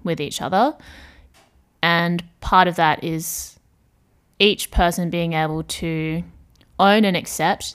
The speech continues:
their own truth and take responsibility for it without feeling like someone else has to do it for them,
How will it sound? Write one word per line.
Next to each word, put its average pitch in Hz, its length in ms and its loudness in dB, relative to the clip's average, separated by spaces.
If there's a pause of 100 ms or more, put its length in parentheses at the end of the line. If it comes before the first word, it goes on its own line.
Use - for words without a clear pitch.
(120)
their 151 180 -2
own 151 260 -4
truth 165 460 -8
and 170 140 -6
take 165 180 -8
responsibility 165 760 -8
for 185 300 -2
it 240 160 -2 (420)
without 214 320 2
feeling 185 340 -2
like 160 580 -4
someone 170 380 -6
else - 440 -6 (120)
has 165 220 -6
to - 80 -12
do 160 160 -4
it - 80 -8
for 202 260 0
them, 208 280 2